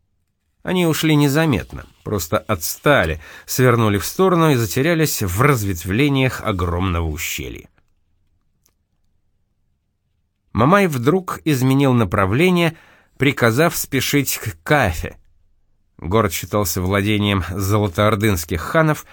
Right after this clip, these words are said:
но принадлежал частью и генуэзцам. Там мятежный бек рассчитывал найти верное убежище. Тахтамыш вряд ли отважился бы выбивать его оттуда силой.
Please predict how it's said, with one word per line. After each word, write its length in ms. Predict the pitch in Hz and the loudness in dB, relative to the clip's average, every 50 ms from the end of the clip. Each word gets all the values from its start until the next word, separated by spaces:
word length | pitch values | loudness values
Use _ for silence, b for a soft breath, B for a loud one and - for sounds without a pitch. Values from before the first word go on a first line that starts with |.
| b b b b b | b b b b b
но 180 | 147 180 214 202 | 2 2 2 2
принадлежал 640 | 190 180 160 147 131 113 120 123 117 113 156 160 143 | 2 0 0 2 0 2 2 0 2 2 2 0 0
частью 580 | - - 147 147 147 - - - 139 139 143 | 0 0 0 0 0 0 -2 -4 -4 -4 -4
и 160 | - - 143 135 | -2 -4 -4 -4
генуэзцам. 800 | 120 113 139 135 135 143 143 143 117 92 80 - - 80 71 b b b b b b b _ _ _ _ | -2 -2 0 0 2 2 2 2 2 2 0 -4 -8 -10 -10 b b b b b b b _ _ _ _
Там 280 | - 120 123 120 107 82 - - | 0 2 4 4 2 0 -2 -4
мятежный 580 | 123 113 113 104 - - 107 101 90 95 95 92 | -4 -2 -2 -2 0 0 0 0 2 0 0 0
бек 340 | 92 104 143 147 - - | 0 0 0 0 0 -2
рассчитывал 540 | - 104 101 92 - - 117 104 - 107 104 | -2 -2 -2 -2 -4 -6 -6 -4 -2 0 0
найти 320 | 104 98 95 87 - 110 101 | 2 0 0 0 -2 -2 -2
верное 480 | 92 90 101 104 98 92 95 98 98 | 0 0 2 2 2 2 0 0 -2
убежище. 880 | 92 - 131 110 92 92 107 104 85 78 73 65 - - - 50 - - _ _ _ _ _ _ _ _ _ _ _ _ _ _ _ _ _ _ _ _ | -2 -4 -4 -6 -2 0 0 0 0 -2 -4 -8 -12 -12 -14 -16 -20 -20 _ _ _ _ _ _ _ _ _ _ _ _ _ _ _ _ _ _ _ _
Тахтамыш 560 | - 120 - - - 139 147 156 143 - - | -4 -4 -2 0 0 2 2 2 2 0 0
вряд 320 | 117 120 147 180 165 - - | -2 -2 0 0 -2 -2 0
ли 80 | 113 | 0
отважился 600 | 110 98 - 117 120 135 120 104 113 101 - - | 0 0 0 -2 0 0 0 0 0 -2 -2 -2
бы 220 | 107 101 107 95 80 b b b b b | -2 0 -2 -2 -2 b b b b b
выбивать 720 | 98 95 107 135 120 107 123 120 113 127 123 - - 117 | -2 2 2 2 4 4 4 4 4 4 2 2 0 0
его 160 | 110 107 107 | 0 2 0
оттуда 380 | 101 - - - 120 107 110 | 0 0 -2 -2 0 0 0
силой. 600 | - - - - - 147 135 110 92 80 76 78 | 0 0 -2 -4 -2 0 0 0 0 -2 -6 -10